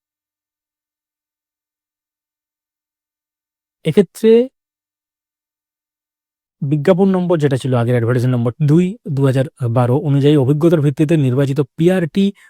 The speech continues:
প্রার্থীদের এইচ টেট পাস করা বাধ্যতামূলক, হরিয়ানা টেট পাস করা কিন্তু বাধ্যতামূলক। পূর্ব নির্ধারিত সময়সীমা ছিল এক চার দু হাজার পনেরো। সাতাশ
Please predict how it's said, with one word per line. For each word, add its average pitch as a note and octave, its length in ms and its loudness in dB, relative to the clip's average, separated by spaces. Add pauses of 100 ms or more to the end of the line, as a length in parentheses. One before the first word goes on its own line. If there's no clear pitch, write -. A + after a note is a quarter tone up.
(120)
প্রার্থীদের C#3 440 -2 (400)
এইচ D#3+ 280 0
টেট F3 200 -2 (140)
পাস C3 180 -4
করা D3+ 180 -2
বাধ্যতামূলক, A#2+ 580 -4
হরিয়ানা D3 300 2
টেট C#3 220 -2
পাস A#2+ 180 -4
করা C#3 160 -6
কিন্তু C3+ 180 -4
বাধ্যতামূলক। A2+ 500 -8 (120)
পূর্ব D#3 260 2
নির্ধারিত D#3+ 380 0
সময়সীমা C3+ 440 -2
ছিল C#3+ 140 0
এক A#2 220 -2
চার C#3 160 -2
দু C3+ 100 -4
হাজার C#3 240 -2
পনেরো। C3+ 280 -4 (1300)
সাতাশ - 460 -2